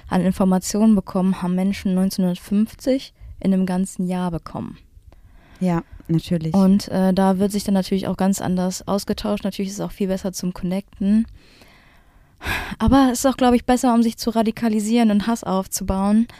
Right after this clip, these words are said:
Speaker 1: Deshalb ist es, glaub ich, Fluch und Segen zugleich. Ich weiß auch noch immer nicht, ich hab das, das, was du vorgelesen hast, noch n-, immer nicht ganz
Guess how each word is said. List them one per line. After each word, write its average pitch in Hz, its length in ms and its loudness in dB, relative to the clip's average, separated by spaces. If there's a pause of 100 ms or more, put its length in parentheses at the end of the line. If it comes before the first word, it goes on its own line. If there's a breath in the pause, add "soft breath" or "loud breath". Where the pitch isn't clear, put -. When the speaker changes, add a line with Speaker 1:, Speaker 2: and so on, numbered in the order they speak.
(300 loud breath)
Speaker 1:
Deshalb 214 380 0
ist 202 180 -4
es, 208 180 -6
glaub 202 320 2
ich, 196 300 -2
Fluch 208 280 -2
und 208 100 0
Segen 196 300 0
zugleich. 196 800 -2 (920)
Ich - 140 -12
weiß 196 160 2
auch 208 80 2
noch 202 220 2
immer 208 180 4
nicht, 208 300 0 (720 loud breath)
ich - 60 -16
hab 214 80 -2
das, - 280 -2
das, 226 240 0
was 233 140 0
du 220 80 -2
vorgelesen 226 640 2
hast, 214 180 0
noch 202 200 -2
n-, 214 100 0 (100)
immer 220 220 6
nicht 208 240 2
ganz 208 480 2